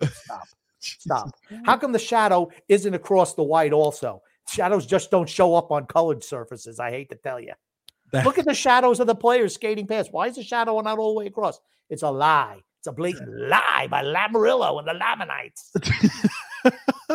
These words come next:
Speaker 2: Hold on. I, j-, hold on. There's no way in hell that could be the shadow, right? I'm no physicist,
Speaker 1: There
Speaker 2: but I
Speaker 1: is
Speaker 2: understand.
Speaker 1: no, again,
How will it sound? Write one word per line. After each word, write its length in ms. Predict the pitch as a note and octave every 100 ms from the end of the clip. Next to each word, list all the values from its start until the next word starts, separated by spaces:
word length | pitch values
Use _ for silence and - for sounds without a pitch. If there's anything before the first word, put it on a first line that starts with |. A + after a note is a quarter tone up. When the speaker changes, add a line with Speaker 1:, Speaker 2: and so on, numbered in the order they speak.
| - _ _ F4 -
Speaker 2:
Hold 360 | D#4 F#4 D#4+ -
on. 320 | D#4 D#4 D4 - C4+ D4 A#3 -
I, 220 | E4 F4 - C4
j-, 160 | A3+ - - - -
hold 280 | - G4 A#3
on. 380 | D3+ C3 A2 G#2+
There's 300 | D4 E4+ A#3
no 220 | A#3 B3 C4
way 220 | B3+ A3
in 80 | D#3+
hell 300 | - D#3+ C#3
that 200 | B2 -
could 120 | A#2
be 120 | A#2
the 100 | G#2+
shadow, 420 | - C3 A#2 F#2
right? 360 | F#2+ A2+ F#3 - -
I'm 200 | C#3+ A#3+
no 160 | B3 D#3+
physicist, 680 | - A2 F2 - G2 F#2+ E3
Speaker 1:
There 80 |
Speaker 2:
but 120 | G#2+ A#2+
I 60 | D#3
Speaker 1:
is 80 | G3+ D3+
Speaker 2:
understand. 380 | D#3 D3 D3 C3+
Speaker 1:
no, 220 | D3 C#3+ C#3+ -
again, 800 | D3 D3+ D3+ - D#3+ D#3+ B2+ G#2+